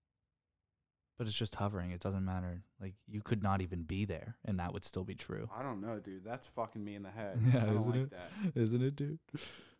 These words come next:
Speaker 1: Um,
Speaker 2: I wanna figure that out now.
Speaker 1: Yeah. I'm sure, like, it's an easy physics answer, like, real easy.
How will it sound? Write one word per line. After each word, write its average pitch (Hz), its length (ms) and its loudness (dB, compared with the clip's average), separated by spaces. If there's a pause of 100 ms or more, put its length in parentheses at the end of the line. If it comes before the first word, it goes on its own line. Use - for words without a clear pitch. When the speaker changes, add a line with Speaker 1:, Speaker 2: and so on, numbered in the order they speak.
(640)
Speaker 1:
Um, 98 440 6 (840)
Speaker 2:
I 113 80 -6
wanna 135 300 -2 (340)
figure 123 220 -4
that 101 180 -6
out 120 240 -4
now. 90 280 -10 (220)
Speaker 1:
Yeah. 95 240 6 (640)
I'm 127 120 2
sure, 147 220 10
like, 104 240 8
it's 120 180 2
an 107 160 4
easy 98 360 2
physics 87 580 -2
answer, - 480 -4
like, - 180 -8 (300)
real 82 300 -4
easy. - 380 -14